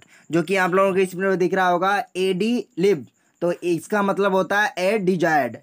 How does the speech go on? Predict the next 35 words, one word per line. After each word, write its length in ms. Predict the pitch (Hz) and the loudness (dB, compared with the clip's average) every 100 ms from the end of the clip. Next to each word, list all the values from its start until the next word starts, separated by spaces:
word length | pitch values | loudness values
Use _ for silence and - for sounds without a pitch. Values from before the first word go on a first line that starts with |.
| - | -4
ठीक 180 | 208 226 | -2 0
है, 160 | 165 | -2
जब, 360 | 139 190 - 165 - 165 | -2 -2 -2 -6 -8 -4
जब 220 | 196 190 | -2 -2
इच्छा 260 | 165 202 | -2 0
हो, 300 | 156 131 113 - | 0 0 -4 -6
एडी 400 | 151 165 214 240 - | -4 0 0 -2 -2
लिव 320 | 151 208 180 202 _ _ - | 2 2 2 -4 _ _ -4
as 200 | 190 226 160 | -2 -2 -4
desired। 640 | 147 165 165 147 127 113 - - - - | -2 0 2 2 0 -2 -12 -20 -14 -2
नेक्स्ट 420 | 185 208 - - - | 0 0 -2 -10 -4
दो 160 | 151 180 | -2 0
सौ 140 | 196 | 2
आठ 300 | 175 202 185 - | 2 2 0 -2
दिया 200 | 170 180 | -2 0
गया 200 | 185 185 | 0 0
है 220 | 190 214 | 2 0
कि, 420 | 190 220 208 202 - - - | -2 -2 -2 -2 -6 -14 -2
अ, 220 | 170 175 - | 0 0 2
एडीएल 600 | 202 208 208 196 175 135 - 180 | 2 4 2 2 2 -2 -4 -6
activities 580 | 170 202 180 214 220 | -2 0 0 0 0
of 200 | 208 214 | 0 0
daily 400 | 185 160 190 208 196 | 0 2 2 4 4
livings, 320 | 185 160 139 - _ _ - | 4 2 -2 -8 _ _ -2
ठीक 160 | 208 226 | -2 0
है, 140 | 185 | -2
एडीएल 480 | 165 175 196 202 208 | 0 0 2 0 0
फुल 240 | 202 196 180 | 0 0 0
फॉर्म 200 | 190 190 | -2 0
क्या 160 | 190 | 0
रहेगा, 460 | 185 185 180 233 - | 0 0 0 -2 -2
activities 600 | 170 160 185 165 196 190 | -4 0 0 0 -2 0
of 140 | 196 | 0
daily 320 | 180 180 180 | 2 2 4
living, 300 | 180 156 139 | 4 2 0